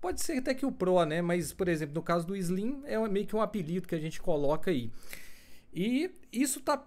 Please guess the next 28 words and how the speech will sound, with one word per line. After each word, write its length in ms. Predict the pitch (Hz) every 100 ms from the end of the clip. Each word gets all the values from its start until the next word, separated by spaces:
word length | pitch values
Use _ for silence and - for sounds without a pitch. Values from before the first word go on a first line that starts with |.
| - -
provavelmente 720 | 247 302 294 269 247 208 247
próximo 540 | - 220 226 240 247 240
de 80 | 240
acontecer, 640 | 233 233 240 - 185 170 -
porque 260 | 165 -
a 60 | 185
versão 340 | 180 170 175
Slim 300 | 175 156 170
foi 200 | 170 170
lançada 760 | 165 170 143 - 160 151 147 151
há 180 | 156 156
pouco 380 | 151 151 147
tempo 520 | 190 180 214 226 302 -
e 180 | 220 226
a 60 |
gente 240 | 196 226 -
sabe 300 | - 156 156
pelo 160 | 180 180
histórico, 680 | 185 - - 285 226 185
né, 280 | 156 180 254 - - - -
que 380 | 170 175 165 -
já 220 | 135 151
tá 160 | 151
vazando 480 | 135 175 127 165 208
informações 640 | 165 160 147 135 - 143 135
aí 140 | 143
do 140 | 147
Pro 340 | 170 156 185